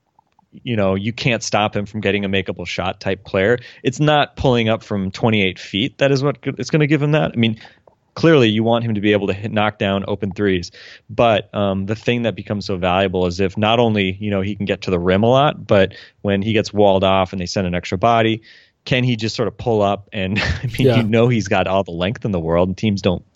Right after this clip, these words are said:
Speaker 1: you know, teams are willing to give him that shot. Can he shoot that little shot, like the push shots or,
Speaker 2: Yeah.
Speaker 1: um, you know, those kinda, like, short, short jump shots? And again, I don't want him shooting, like, tons of fadeaways and all this other stuff,
Speaker 2: <laughs>
Speaker 1: but, um,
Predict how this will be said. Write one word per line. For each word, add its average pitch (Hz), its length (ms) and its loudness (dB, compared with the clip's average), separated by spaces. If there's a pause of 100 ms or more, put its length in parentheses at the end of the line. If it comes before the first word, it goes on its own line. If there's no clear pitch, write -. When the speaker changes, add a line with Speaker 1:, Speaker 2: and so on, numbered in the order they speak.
(100)
Speaker 1:
you - 80 -2
know, 85 140 2
teams 123 280 -2
are 160 40 6
willing 104 200 4
to 87 40 0
give 107 180 0
him 117 120 0
that 78 160 -4
shot. 107 340 0 (300)
Can 117 160 2
he 110 120 4
shoot 110 300 -2
that 95 220 2
little 95 400 -2
shot, 90 400 0
like 85 160 -8
the 95 80 -10
push 135 240 -2
shots 104 480 0
or, 85 200 -10
Speaker 2:
Yeah. 104 280 -2
Speaker 1:
um, 87 340 -6 (140)
you 110 100 -4
know, 98 100 2
those 98 180 -4
kinda, 101 200 0
like, 90 160 2
short, 95 340 0
short 92 260 0
jump 92 200 0
shots? 85 320 -2
And 98 140 0
again, 101 280 2
I 95 60 2
don't 104 140 2
want 104 100 0
him 95 60 -6
shooting, 101 260 -6
like, 92 140 -6
tons 95 200 -6
of 85 80 -8
fadeaways 110 580 4
and - 20 -8
all 95 100 -2
this - 80 4
other 117 140 4
stuff, 98 260 2
Speaker 2:
<laughs> 139 80 -2
Speaker 1:
but, 95 140 -6 (360)
um, 95 440 0